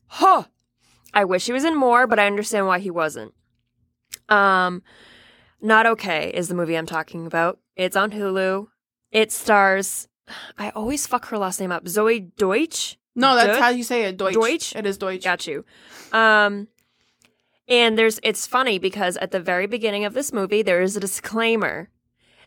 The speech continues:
Speaker 1: that the protagonist is non-likable. And holy fuck, is she, like, not likable.
Speaker 2: I saw the trailer.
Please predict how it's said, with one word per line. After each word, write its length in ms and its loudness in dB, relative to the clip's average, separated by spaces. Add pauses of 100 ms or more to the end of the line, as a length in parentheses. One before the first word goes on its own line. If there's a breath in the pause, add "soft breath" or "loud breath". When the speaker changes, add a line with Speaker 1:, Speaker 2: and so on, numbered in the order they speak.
Speaker 1:
that 680 2 (840)
the 180 0
protagonist 800 0
is 160 0
non-likable. 760 -2 (600)
And 140 -2
holy 340 -2
fuck, 800 0
is 200 2
she, 260 -2
like, 360 0
not 300 -2
likable. 560 -4 (160)
Speaker 2:
I 120 4
saw 200 2
the 100 -2
trailer. 600 -2